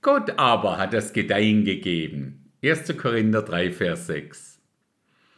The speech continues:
Also, immer wenn wir in Zukunft einen Aufkleber oder einen Hinweis sehen, "Rettungsgasse bilden", ist das ab sofort ein Call to Action, also ein Aufruf, um etwas zu tun für uns.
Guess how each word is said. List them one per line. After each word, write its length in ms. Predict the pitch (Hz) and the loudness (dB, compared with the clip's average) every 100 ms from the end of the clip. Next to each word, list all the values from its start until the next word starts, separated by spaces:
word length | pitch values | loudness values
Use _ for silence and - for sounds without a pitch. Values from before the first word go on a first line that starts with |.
| - | 2
Also, 560 | 139 127 107 95 73 - | 4 4 2 -4 -6 -4
immer 320 | 208 220 220 | 0 2 4
wenn 200 | 165 139 127 | 4 4 4
wir 80 | |
in 100 | 113 | 2
Zukunft 540 | 107 214 214 196 180 - | 2 0 2 0 0 0
einen 300 | 117 104 123 | 0 0 2
Aufkleber 800 | 202 214 - 175 151 143 135 117 | 2 2 0 0 2 2 2 2
oder 180 | 104 | 2
einen 300 | 104 98 98 | 0 0 0
Hinweis 600 | 110 175 175 170 160 - | 0 0 2 2 2 0
sehen, 460 | 147 135 131 127 110 - - - | 0 0 2 0 -4 -12 -20 -10
"Rettungsgasse 960 | 73 120 160 196 170 - 147 139 139 | -2 0 2 0 0 2 2 2 2
bilden", 760 | 135 123 123 127 123 117 113 - - _ _ | 2 2 2 2 0 -2 -2 -8 -20 _ _
ist 260 | - 220 - | -4 -4 0
das 260 | 214 - - - | 0 0 -4 -4
ab 200 | 151 - | -2 -2
sofort 500 | 147 110 123 135 - | -2 0 2 0 0
ein 240 | 117 107 | -2 -2
Call 380 | - 101 147 143 | -4 -2 0 0
to 160 | 123 | -2
Action, 760 | - 113 - - 120 90 78 - - - | -2 -2 -4 -4 0 0 -2 -8 -18 -6
also 240 | 95 113 | 0 2
ein 280 | 120 110 - | 4 2 0
Aufruf, 500 | 117 160 165 139 131 | 2 2 2 -2 0
um 160 | 127 120 | 0 0
etwas 380 | 117 107 104 - | 2 2 2 0
zu 180 | 107 | -6
tun 300 | - 104 95 | -2 -2 -2
für 180 | 85 87 | -2 -2
uns. 580 | 85 82 82 - - - | -4 -8 -10 -14 -20 -20